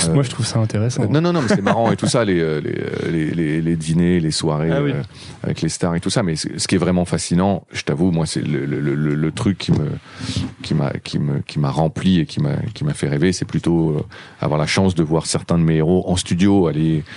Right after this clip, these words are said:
Speaker 1: écouter de la musique avec un, un producteur que j'aime bien, retrouver aller voir, euh, Kanye, euh, taper, euh, sur son, sur son sampler en studio. Toi, c'est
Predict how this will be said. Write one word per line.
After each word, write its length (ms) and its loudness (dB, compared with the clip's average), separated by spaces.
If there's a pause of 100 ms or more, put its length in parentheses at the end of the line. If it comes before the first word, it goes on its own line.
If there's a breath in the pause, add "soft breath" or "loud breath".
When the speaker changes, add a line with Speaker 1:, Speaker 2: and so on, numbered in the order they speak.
(340 loud breath)
Speaker 1:
écouter 360 0
de 60 0
la 80 4
musique 380 2
avec 300 0
un, 320 0
un 60 0
producteur 520 -4
que 80 -4
j'aime 200 0
bien, 320 2
retrouver 460 -2 (540 loud breath)
aller 260 -2
voir, 460 0
euh, 400 0 (140)
Kanye, 440 2
euh, 100 0
taper, 440 0
euh, 180 -2
sur 240 -8
son, 300 -4
sur 200 -6
son 140 0
sampler 360 0
en 160 0
studio. 480 2
Toi, 180 0
c'est 200 -2